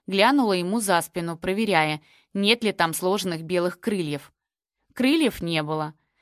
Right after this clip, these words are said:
Вив кольнуло легкое разочарование. Высокий, похоже, заметил ее движение и слегка улыбнулся. «Позвольте представиться. Меня зовут Лиам,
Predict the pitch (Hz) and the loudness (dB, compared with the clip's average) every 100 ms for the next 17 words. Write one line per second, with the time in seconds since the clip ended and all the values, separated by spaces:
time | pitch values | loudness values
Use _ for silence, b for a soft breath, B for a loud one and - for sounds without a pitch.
0 | _ _ _ 196 269 370 - 269 240 302 | _ _ _ 2 2 4 2 4 4 4
1 | 294 214 214 - 233 220 208 - 185 170 | 2 0 -2 -2 -2 -2 -6 -4 -2 0
2 | 165 160 160 160 - _ _ _ _ _ | 0 -2 -4 -8 -14 _ _ _ _ _
3 | _ _ 196 214 - 294 277 190 180 196 | _ _ -2 0 2 0 0 -4 0 2
4 | 196 226 208 208 220 233 233 185 180 185 | 2 0 -2 -2 0 0 0 -2 0 -2
5 | 185 220 254 294 247 226 - 190 - 240 | -2 -2 0 2 2 0 -2 -4 0 0
6 | 202 175 170 170 165 - 165 - _ _ | 2 -2 -4 -6 -6 -8 -10 -14 _ _
7 | _ _ _ _ - 226 254 370 277 247 | _ _ _ _ 2 2 2 0 0 -2
8 | 175 - 180 170 170 - 175 - _ _ | -4 -2 -2 -2 -4 -8 -10 -12 _ _
9 | 214 220 220 214 220 233 240 240 254 151 | -2 2 2 2 2 0 0 2 2 0
10 | 139 | -6